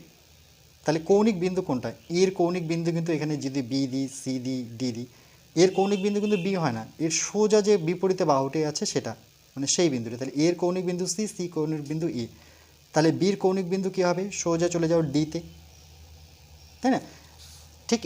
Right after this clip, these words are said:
এই কারণেই এর কৌণিক বিন্দু হচ্ছে সি, এর কৌণিক বিন্দু হচ্ছে ডি, কিন্তু বি হবে না, বি আর কে হবে না, বাকি সবগুলোই হবে। যেমন এই যে দেখো এর কৌণিক বিন্দু এটা, তাহলে বি হলো না, এই ত্রিভুজের একটা বাদ গেল।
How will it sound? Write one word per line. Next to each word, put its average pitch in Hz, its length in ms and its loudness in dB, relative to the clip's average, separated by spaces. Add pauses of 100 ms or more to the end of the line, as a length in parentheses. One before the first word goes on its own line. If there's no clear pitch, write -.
(120)
এই 214 140 6
কারণেই 185 340 6 (440)
এর 214 160 8
কৌণিক 190 300 2
বিন্দু 180 200 0
হচ্ছে 175 180 -6 (100)
সি, 165 120 -6 (540)
এর 185 240 6
কৌণিক 180 280 0
বিন্দু 170 200 0
হচ্ছে 165 160 -2 (100)
ডি, 147 80 -2 (260)
কিন্তু 165 180 -4 (400)
বি 170 100 0 (140)
হবে 113 220 -4
না, 104 40 -14 (500)
বি 131 220 -2 (140)
আর 196 80 4 (120)
কে 190 80 2 (120)
হবে 110 200 -4
না, 104 60 -14 (380)
বাকি 135 260 2
সবগুলোই 127 440 0
হবে। 104 160 -14 (1700)
যেমন 143 240 4 (500)
এই 151 140 2
যে 165 120 0
দেখো 156 160 -2 (300)
এর 175 160 4
কৌণিক 180 280 0
বিন্দু 185 200 0
এটা, 120 160 -2
তাহলে 135 220 2
বি 160 80 4 (120)
হলো 156 220 4
না, 160 40 0 (220)
এই 160 140 2
ত্রিভুজের 175 420 0
একটা 170 180 -2 (380)
বাদ 135 120 4 (120)
গেল। 139 100 0